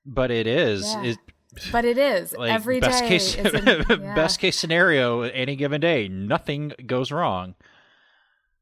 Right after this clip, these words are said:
Speaker 1: So,
Speaker 2: Yep.
Speaker 1: you know, there's that.
Speaker 2: There's that. <laughs>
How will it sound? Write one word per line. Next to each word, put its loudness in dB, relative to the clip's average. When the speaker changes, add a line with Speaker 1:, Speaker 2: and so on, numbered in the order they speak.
Speaker 1:
So, 0
Speaker 2:
Yep. -12
Speaker 1:
you -4
know, -4
there's -6
that. -6
Speaker 2:
There's -8
that. -8
<laughs> -12